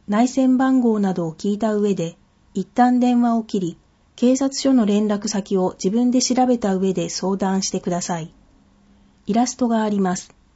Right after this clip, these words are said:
説明。ランバちゃんが吹き出しで、警察がビデオ通話で連絡を取ることはありません。怪しいと思ったらすぐに相談しましょうと言っています。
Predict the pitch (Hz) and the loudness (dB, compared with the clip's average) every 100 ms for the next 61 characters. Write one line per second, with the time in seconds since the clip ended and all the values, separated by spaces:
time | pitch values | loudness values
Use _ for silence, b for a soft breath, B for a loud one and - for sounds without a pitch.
0 | _ - 190 208 208 202 190 190 _ _ | _ -8 -6 -2 -2 -2 -4 -8 _ _
1 | _ _ _ _ _ - 254 269 247 240 | _ _ _ _ _ 0 2 4 2 0
2 | 196 190 175 185 180 190 180 185 180 175 | 0 0 -2 -6 -4 -4 -4 -4 -4 -4
3 | - _ _ _ _ - 240 240 233 220 | -10 _ _ _ _ -2 0 0 -2 0
4 | 214 - - 208 254 262 262 269 254 202 | -2 -2 -2 2 4 4 2 0 2 2
5 | 180 190 233 247 247 247 247 254 240 220 | 2 2 2 2 0 0 0 0 0 -2
6 | 202 180 165 175 185 185 190 170 - _ | -2 -2 -4 -4 -4 -2 -4 -6 -12 _
7 | _ _ _ - 214 247 - 269 254 208 | _ _ _ -2 2 2 2 0 0 0
8 | 190 208 208 185 170 156 - 262 262 233 | 0 -2 -4 -4 -4 -6 -6 0 2 2
9 | 214 196 202 220 214 208 202 202 196 135 | 2 0 0 -2 -2 -2 -2 0 0 -2
10 | - - 202 190 - 185 180 175 170 - | -4 -4 -2 -2 -2 -4 -2 -4 -8 -12